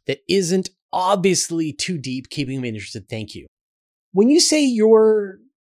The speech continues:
son is incredibly interested in space, then I think you need to roll with that, which is that you don't need to make this, to over trivialize this. Like,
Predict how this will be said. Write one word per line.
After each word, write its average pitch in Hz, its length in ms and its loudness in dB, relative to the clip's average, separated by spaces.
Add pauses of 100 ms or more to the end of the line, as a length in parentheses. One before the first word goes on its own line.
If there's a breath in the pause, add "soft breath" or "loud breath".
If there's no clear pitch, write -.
son 170 440 -2
is 156 320 -6
incredibly 170 1120 -2
interested 139 680 -10
in 117 180 -10
space, 90 480 -12
then 127 160 -14
I 147 80 -12
think 185 240 -16
you 208 60 -10
need 208 140 -10
to 185 80 -8
roll 180 260 -4
with 123 140 -4
that, 95 260 -10
which 117 260 -10
is 104 220 -16
that 113 320 -8
you 135 200 -16
don't 185 360 -6 (100)
need 135 480 -10
to 120 640 -10 (140)
make 120 480 -6
this, 110 500 -10
to 147 80 -12
over 170 300 -4
trivialize 110 640 -8
this. - 280 -16
Like, 113 300 -10